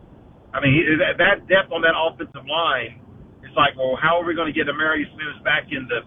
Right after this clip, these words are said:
fold there? I mean, they played great on that offensive line.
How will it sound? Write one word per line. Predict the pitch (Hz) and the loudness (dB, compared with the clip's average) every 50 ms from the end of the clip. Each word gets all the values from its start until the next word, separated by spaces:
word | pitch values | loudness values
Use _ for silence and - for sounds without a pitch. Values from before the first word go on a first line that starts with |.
| - - | -4 -2
fold | 143 147 143 135 123 - | 0 0 0 -2 -6 -8
there? | - 104 98 95 90 - | -8 -4 -4 -2 -4 -4
I | - 123 | -4 -4
mean, | 123 127 127 | -4 0 2
they | 139 160 175 - - | 2 2 2 0 0
played | - 170 160 139 135 - - - - - - - - - - - - - - - - | 0 2 2 2 0 -2 -6 -18 -20 -20 -20 -20 -20 -20 -20 -20 -20 -20 -20 -2 0
great | 151 160 165 165 156 | 2 2 2 0 -2
on | 143 135 135 | -4 -2 0
that | 131 131 123 | 0 0 0
offensive | 131 131 131 131 139 135 - 127 123 131 | -2 -2 -2 -4 -10 -14 -14 -18 -10 -6
line. | 131 135 135 131 123 120 | -2 0 0 0 -2 -4